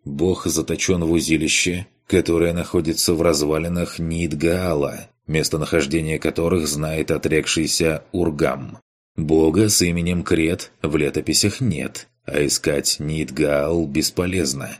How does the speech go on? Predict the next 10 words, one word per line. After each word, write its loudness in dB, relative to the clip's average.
иначе -2
квест 0
с -4
расспросами 0
главы 0
Ковена 0
просто 0
потерял 0
бы 0
смысл. -2